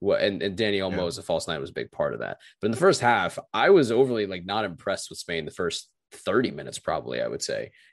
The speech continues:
Speaker 1: And as they started to get more possession and settle into the game more, you could see that the trouble that S-,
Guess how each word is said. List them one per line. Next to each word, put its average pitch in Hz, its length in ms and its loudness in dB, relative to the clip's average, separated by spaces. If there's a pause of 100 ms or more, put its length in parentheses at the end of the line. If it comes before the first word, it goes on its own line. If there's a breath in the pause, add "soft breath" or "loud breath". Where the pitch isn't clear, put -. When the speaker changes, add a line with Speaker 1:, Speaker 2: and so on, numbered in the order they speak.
(100)
Speaker 1:
And 101 420 -2 (460)
as 123 300 2
they 113 120 2
started 104 340 2
to 107 60 -8
get 90 180 -2
more 95 160 -4
possession 92 520 -4
and 85 160 -8
settle 95 320 0
into 104 240 -4
the 80 80 -10
game 85 200 -8
more, 85 440 -4 (320 soft breath)
you 104 140 -8
could 107 160 -2
see 123 400 2
that 90 340 0 (420)
the 117 80 -4
trouble 139 920 2 (220)
that 107 480 0 (220)
S-, - 280 -8